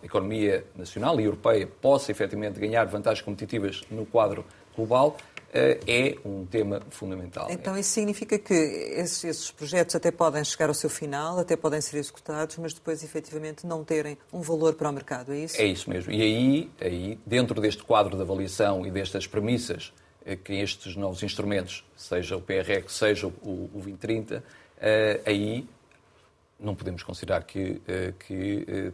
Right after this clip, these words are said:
Speaker 1: tenha havido sucesso.
Speaker 2: Hum.
Speaker 1: E por isso nós, eh, na, na,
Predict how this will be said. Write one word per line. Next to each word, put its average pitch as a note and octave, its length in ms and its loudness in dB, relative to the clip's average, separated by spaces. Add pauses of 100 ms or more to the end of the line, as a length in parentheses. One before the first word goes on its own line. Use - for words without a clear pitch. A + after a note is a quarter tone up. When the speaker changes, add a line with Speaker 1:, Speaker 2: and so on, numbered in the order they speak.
Speaker 1:
tenha G2 200 -4
havido F#2 200 -8
sucesso. - 440 -10 (160)
Speaker 2:
Hum. D3 200 -14
Speaker 1:
E - 40 -10
por - 140 -10
isso A2 180 -4
nós, A#2 360 2
eh, G#2 300 -4
na, G#2+ 160 -4
na, F#2+ 300 -6